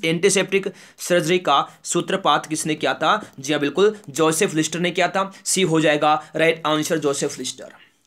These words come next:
तो फ्रेंड्स ये थे आज के हमारे क्वेश्चंस जो अभी कंप्लीट हो चुके हैं। फ्रेंड्स अगर कोई डाउट है शेयर कीजिएगा, सभी के डाउट अगली वीडियो में क्लियर किए जाएंगे। जी फ्रेंड्स याद रखना अगर आपने अभी तक वीडियो को लाइक नहीं किया है सभी लोग फटाफट वीडियो को लाइक करेंगे, अपने फ्रेंड्स के पास शेयर करेंगे। जो लोग पहली बार यहाँ पे आए हैं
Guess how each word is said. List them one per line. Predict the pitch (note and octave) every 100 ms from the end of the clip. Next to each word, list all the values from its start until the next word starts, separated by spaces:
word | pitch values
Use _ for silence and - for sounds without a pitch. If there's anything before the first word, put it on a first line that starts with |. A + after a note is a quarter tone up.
| -
तो | E3
फ्रेंड्स | F#3+ F#3+ E3+
ये | E3 F3
थे | F#3+
आज | E3+
के | E3+
हमारे | E3+ E3 D#3+
क्वेश्चंस | D#3+ D#3+ F#3 F3+
जो | D3 E3
अभी | D3 D#3
कंप्लीट | E3 C#3+ D3 D3+
हो |
चुके | D3 D#3 D3+
हैं। | F3 G#3+ - - - - -
फ्रेंड्स | D#3+ F#3
अगर | D#3+ D#3+ E3
कोई | F3+
डाउट | D#3 D3+ D#3+ F3+
है | F#3 - -
शेयर | D#3+ D#3+
कीजिएगा, | D#3+ D#3 D#3+ F3+ - -
सभी | - E3 D#3+ F#3
के | F3+
डाउट | E3 F3+ - D#3+
अगली | E3 F#3+
वीडियो | E3 E3 E3+
में | E3+
क्लियर | D#3 D#3+
किए | E3+
जाएंगे। | D#3+ D#3+ E3+ F3 - -
जी | E3
फ्रेंड्स | F#3+ F#3 D#3+
याद | D3 E3
रखना | F3 F3+
अगर | D3 D#3+
आपने | E3+ D#3 D#3+
अभी | E3
तक | E3+
वीडियो | D3+ D#3 E3+
को | E3
लाइक | C#3+ E3+
नहीं | E3
किया | E3 D#3+
है | E3 - -
सभी | E3+ E3
लोग | E3+
फटाफट | D#3+ E3
वीडियो | D3+ D#3 E3+
को | D#3
लाइक | D3+
करेंगे, | E3+ E3+ F3+
अपने | D3 D#3+ F3
फ्रेंड्स | D#3+ D#3+
के | D#3+ D3+
पास | D3+ D#3
शेयर | C#3+
करेंगे। | D#3 E3 F3
जो | D#3+
लोग | E3 D#3+
पहली | D3+ D3+
बार | D3 D3
यहाँ | D3 D3
पे |
आए | C#3
हैं | E3